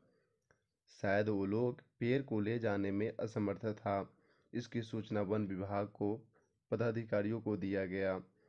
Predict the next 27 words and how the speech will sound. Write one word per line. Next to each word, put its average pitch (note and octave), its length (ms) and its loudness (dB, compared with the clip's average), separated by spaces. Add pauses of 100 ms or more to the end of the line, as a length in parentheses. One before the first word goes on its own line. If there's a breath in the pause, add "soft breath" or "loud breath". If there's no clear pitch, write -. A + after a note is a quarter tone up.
(280 soft breath)
मिली A#2 260 0
सूचना G#2 460 -2
के G#2 180 -2
आधार G2 340 -2
पर G2+ 280 2 (760 soft breath)
उक्त C3+ 240 2 (160)
स्थान A2 300 -2
का G#2+ 200 0
जायजा F#2+ 360 0
लिया G2 300 0
गया F#2 240 -2 (240)
और G#2+ 120 4 (100)
पेड़ों A2+ 280 2
को A2+ 200 2
अपने G#2+ 280 0
कब्जे G#2 360 -2
में G#2 260 0
ले G2 160 0
लिया F#2+ 300 -2
गया। F#2 320 0 (600 soft breath)
मौके G#2+ 380 4
पर A2+ 240 4 (460)
वरीय A#2 400 2
वन G#2+ 240 4
पदाधिकारी G2+ 800 2
दिनेश G2 420 -4
कुमार G2 340 -2